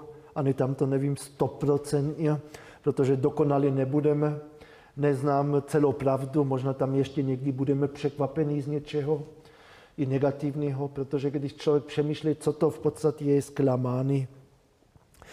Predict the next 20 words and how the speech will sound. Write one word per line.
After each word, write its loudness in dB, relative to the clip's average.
tak, 0
eh, 4
<clears throat> -20
může 4
být, 2
že 4
se 2
nenaplnili 4
očekávání, 0
to -2
je 6
jedna 2
věc, -2
nebo 2
že 2
nějak, 4
eh, 2
najednou 2
ho 2
nečekaně, 2